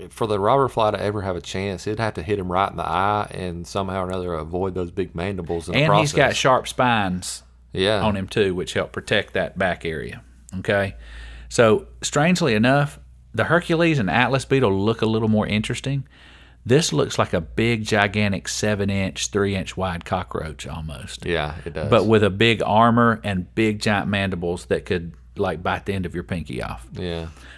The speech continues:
Speaker 2: All right, so I think he's going in. He comes in. He's like, "Man, I just gotta do it." Kinda like the dragonfly did. "I've got my one chance,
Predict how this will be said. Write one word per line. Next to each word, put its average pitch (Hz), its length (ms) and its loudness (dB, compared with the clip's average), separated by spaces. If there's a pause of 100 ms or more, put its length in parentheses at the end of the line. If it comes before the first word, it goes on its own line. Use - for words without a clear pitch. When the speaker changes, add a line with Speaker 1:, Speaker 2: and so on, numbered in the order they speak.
(100)
Speaker 2:
All 107 80 2
right, 104 140 2
so 110 120 0
I 123 80 2
think 147 240 -2
he's 131 180 2
going 110 280 6
in. 101 300 2 (720)
He 220 80 0
comes 135 320 4
in. 117 300 6
He's 117 180 2
like, 90 200 2
"Man, 92 340 -2 (200)
I 95 120 -2
just - 140 -8
gotta 87 160 -2
do 87 200 -4
it." - 100 -10
Kinda 135 160 4
like 113 140 4
the 104 80 2
dragonfly 92 500 4
did. 85 220 -2
"I've 92 100 0
got 92 160 2
my 92 80 0
one 95 220 -2
chance, 101 480 -2